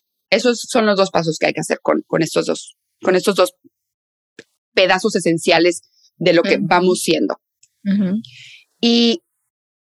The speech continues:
Speaker 1: ese es el primer paso, entender pensamiento y emoción. Segundo paso es adoptar herramientas. Adoptar herramientas, entonces, de darle permiso a la emoción, sin identificarse, es bien importante la no identificación, no somos emociones.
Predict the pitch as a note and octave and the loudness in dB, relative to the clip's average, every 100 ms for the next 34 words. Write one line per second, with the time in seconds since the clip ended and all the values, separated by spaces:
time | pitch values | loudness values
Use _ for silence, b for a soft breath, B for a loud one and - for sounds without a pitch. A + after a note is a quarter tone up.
0 | _ _ _ _ _ _ _ _ _ - | _ _ _ _ _ _ _ _ _ -4
1 | G#3+ A3+ G3 F#3 F#3 E3+ D#3+ D#3+ F3+ F3+ | 0 0 2 2 2 0 -2 -2 0 0
2 | F#3 G3 F3+ E3+ E3+ E3+ D#3+ - - F3 | 2 0 2 0 2 0 0 -2 -6 -6
3 | _ _ _ _ _ - G#3+ G#3 D4 D#4 | _ _ _ _ _ -4 0 4 4 2
4 | D4+ E4+ G#3+ - D4+ - - F#3+ G#3+ - | 2 0 0 0 -2 -4 0 0 0 -8
5 | - F3+ F#3 F3 F3 E3+ F3 E3 D#3+ - | -4 -2 -2 -2 -2 -2 0 -2 -4 -8
6 | - - _ - E3 D#3+ F3 F3+ G#3 A#3 | -14 -16 _ -4 -2 0 2 2 2 2
7 | C4 B3+ C4+ - - F3 A#3+ F#3+ B3 - | 2 2 -2 -2 -6 0 0 0 -4 -8
8 | _ _ _ _ E3 C#3+ D3+ G#3+ E4 - | _ _ _ _ -2 0 2 2 2 2
9 | F#4 F4 F#4+ G4 G#4+ F#4+ G4 B4 _ _ | 2 2 2 2 2 2 2 -2 _ _
10 | _ _ _ _ _ _ _ - - D#3 | _ _ _ _ _ _ _ -12 -2 0
11 | E3 F3 A#3+ C4+ C#4+ C4+ G#3 F#3+ A3 - | 0 2 0 2 2 2 2 2 2 0
12 | F#3 F3 E3 D#3 E3 E3 D#3+ - E3+ D#3+ | 0 0 2 2 2 2 -2 -4 -4 -2
13 | E3 G3 G#3+ F3+ F3 - - - - - | 0 0 2 0 0 -4 -4 -4 -6 -6